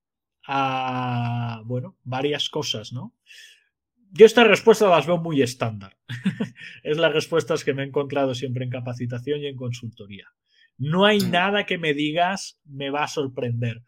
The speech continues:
Speaker 1: A lo mejor podríamos debatir el orden. Sí, a lo mejor te pondría resistencia al cambio por delante de participación del liderazgo. Ahí podríamos, sí, podríamos debatir, podríamos indagar un poco, ¿no?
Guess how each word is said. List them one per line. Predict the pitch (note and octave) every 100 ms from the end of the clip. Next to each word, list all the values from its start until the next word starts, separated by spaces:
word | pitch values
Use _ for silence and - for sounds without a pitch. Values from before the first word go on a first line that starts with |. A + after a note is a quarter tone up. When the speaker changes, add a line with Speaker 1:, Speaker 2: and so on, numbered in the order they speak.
| _ _ -
Speaker 1:
A |
lo | E3+
mejor | G3 G3+ A#3 C4+
podríamos | C#4+ C#4 B3+ A#3+ A3+
debatir | F#3 G3+ F3 - G#3+
el | F3+
orden. | C3+ B2 A#2 G#2+ G2+ _ _ _ _ _ _
Sí, | - - C#3+
a |
lo | C#3
mejor | B2+ B2 D#3+
te | F3+
pondría | F3 F3 F3
resistencia | E3 D3 D#3+ D3+ E3+ D#3
al | D3+
cambio | D3+ E3+ D3+ C#3+
por | C#3
delante | C3+ C3+ C#3+ D3+ D3+
de | C#3+
participación | C#3 C3+ C3+ B2+ C3 B2 C#3+
del | C3+ B2+
liderazgo. | B2 A#2 D3+ G3+ F#3 D#3+ E3+ F3 F3+ - _ _ _ _ _
Ahí | C3+ D3
podríamos, | E3+ F3+ F3 F#3+ F#3+ G#3 G#3 G3 - - _ _
sí, | - - C3 D3 E3+ _ _
podríamos | C3 B2 C3 C3+ C#3 C#3 C#3 C#3 C3 B2 -
debatir, | B2 A#2 A#2 A#2+ F#3+ G#3 F#3
podríamos | - A#2+ B2 C3 B2+ B2
indagar | A#2 A2+ A#2 A#2
un | A2
poco, | - A#2 - G#2+
¿no? | D3+